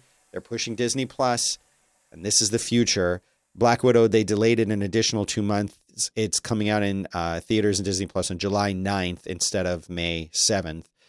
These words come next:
And, um, so I mentioned Luca. That's Pixar's new movie that's coming out. It's skipping theaters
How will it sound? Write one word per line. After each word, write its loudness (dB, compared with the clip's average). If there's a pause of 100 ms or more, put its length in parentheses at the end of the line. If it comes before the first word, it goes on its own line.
(260)
And, 0
um, 0 (640)
so 2
I 2
mentioned -4
Luca. 0
That's -2
Pixar's -2
new -6
movie -4
that's -2
coming -10
out. -4 (320)
It's 6
skipping 2
theaters -4